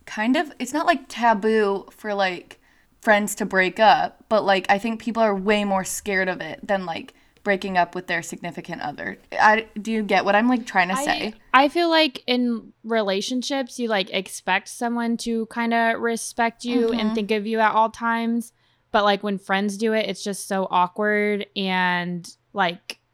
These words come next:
Speaker 2: you don't really know how to talk about it with them.
Speaker 1: Yeah.
Speaker 2: And I feel like I feel really bad about mine is because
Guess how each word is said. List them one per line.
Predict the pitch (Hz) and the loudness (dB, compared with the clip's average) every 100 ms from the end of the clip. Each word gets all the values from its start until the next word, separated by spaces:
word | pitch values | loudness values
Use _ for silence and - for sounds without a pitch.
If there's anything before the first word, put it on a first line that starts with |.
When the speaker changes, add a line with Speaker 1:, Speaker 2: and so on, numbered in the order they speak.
| _ - | _ -6
Speaker 2:
you | 208 | -2
don't | 202 185 | 0 0
really | 208 196 | 0 2
know | 185 185 | 0 0
how | 185 | 0
to | 175 | -2
talk | 165 170 | -4 -6
about | 214 226 240 | 0 2 2
it | |
with | 247 247 | -2 -4
them. | 269 262 269 277 - | -2 0 0 -2 -8
Speaker 1:
Yeah. | 208 202 185 95 196 - _ _ - | -6 -2 -2 -2 -8 -18 _ _ -8
Speaker 2:
And | 233 226 214 202 196 190 - - | -2 2 4 2 0 -6 -2 0
I | 226 | 4
feel | 262 | 4
like | 254 220 | 2 0
I | 214 214 | -2 -2
feel | 233 220 196 | -2 -2 -2
really | 202 196 | 0 0
bad | 190 180 175 185 | 2 4 6 4
about | 185 185 180 - | 2 0 0 -2
mine | 185 175 214 262 | -4 -2 -2 -4
is | 269 202 | -8 -10
because | 214 208 196 180 185 | -10 -6 -4 -4 -8